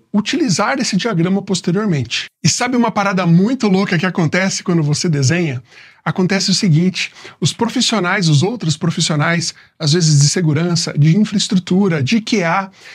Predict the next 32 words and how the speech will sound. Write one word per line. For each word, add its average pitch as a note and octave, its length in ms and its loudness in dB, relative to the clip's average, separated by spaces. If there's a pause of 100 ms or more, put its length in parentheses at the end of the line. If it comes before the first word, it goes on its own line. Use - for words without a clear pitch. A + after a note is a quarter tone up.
(160)
eles F#3 200 0
conseguem G#3 560 0 (100)
contribuir A3 840 0
com F3+ 260 -2
o F#3+ 60 0
seu F3 380 -2
desenho. E3+ 560 -2 (380)
Eles E3+ 220 2
acabam G3+ 540 -2
entendendo G3+ 600 2
melhor, F3+ 240 0
né, G3 100 -2
como F#3+ 220 2
o F3+ 40 2
engajamento F3+ 680 2
é F#3+ 40 0
maior E3+ 360 0 (320)
em E3+ 80 4
uma E3+ 100 4
explicação E3 520 0
com D#3+ 140 0
diagrama, D#3 560 0 (400)
o E3+ 80 2
que G#3+ 120 0
que B3 60 2
acaba F#3+ 240 0
acontecendo? E3+ 640 0
Esses G#3+ 380 -2
profissionais, G#3 840 -2 (360)
eles F3 200 2
vão G3+ 140 2
acabar G3 400 -2